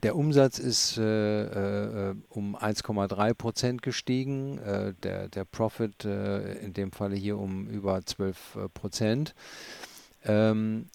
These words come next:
ja, woher kommt das? Die Regionen, äh, Südostasien, ähm,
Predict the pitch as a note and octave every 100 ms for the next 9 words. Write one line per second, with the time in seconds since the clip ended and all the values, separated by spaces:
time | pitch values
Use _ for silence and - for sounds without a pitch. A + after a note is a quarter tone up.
0 | - A#2 G#2+ A2+ G#2+ - B2 C3+ C3+ B2
1 | A#2 - - A#2+ A2 A2 G#2+ A#2+ B2+ B2
2 | A#2+ A#2 A#2 A2+ G#2+ G#2 G#2+ G2+ - C#3
3 | A#2 A#2 A2 - - A2+ A#2+ A2+ A#2 A#2
4 | A#2 A2+ A2+ A2 A2+ A#2 G#2 G#2 G#2 G2+
5 | G2+ G2+